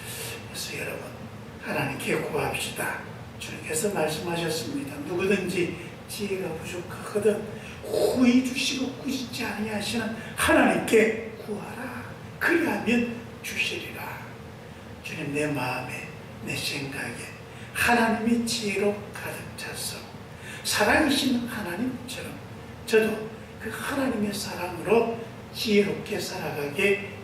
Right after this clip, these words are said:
해 주옵소서. 하나님의 훌륭한 동력자가 되기를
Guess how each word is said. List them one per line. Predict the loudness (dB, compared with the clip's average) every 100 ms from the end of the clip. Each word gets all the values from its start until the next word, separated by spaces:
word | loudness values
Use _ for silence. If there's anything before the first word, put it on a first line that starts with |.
| -10
해 | -6 -6 -6
주옵소서. | -8 -8 -8 -8 -8 -8 -8 -8 -10 -12 -12 -14 -10
하나님의 | -4 0 2 0 -2 -4 -4
훌륭한 | -4 0 0 2 2 0 -4 -10 -12
동력자가 | -8 -6 -2 -4 -2 -2 0 -2
되기를 | -4 -6 -6 -6